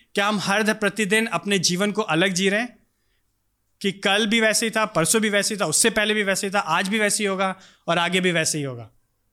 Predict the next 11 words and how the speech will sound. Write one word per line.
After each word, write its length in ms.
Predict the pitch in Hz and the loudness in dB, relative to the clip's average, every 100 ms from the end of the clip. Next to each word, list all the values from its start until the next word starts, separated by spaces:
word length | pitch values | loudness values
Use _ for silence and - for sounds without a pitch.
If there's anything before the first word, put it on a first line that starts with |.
| _ _ _ _ _ _ _ _ _ _ _ _ _ _ _ _ _ _ _ _ _ _ _ _ _ _ _ _ _ _ _ _ 294 _ _ _ _ _ _ _ _ | _ _ _ _ _ _ _ _ _ _ _ _ _ _ _ _ _ _ _ _ _ _ _ _ _ _ _ _ _ _ _ _ _ _ _ _ _ _ _ _ _
क्या 140 | 180 | -2
हम 320 | 185 202 202 - | 0 0 -2 -2
अनंत 600 | 156 175 226 254 269 - | 0 2 2 0 -4 -2
काल 260 | 196 190 214 | 0 0 -2
की 180 | 226 | -4
बातों 380 | 190 180 214 196 | -2 0 0 -4
के 140 | 196 185 | -4 -2
बारे 280 | 160 160 | 0 0
में 140 | 175 170 | -2 -4
विचार 420 | 151 - 147 165 | -6 -2 0 -2
करके 440 | 165 165 160 170 | -2 -4 -4 -8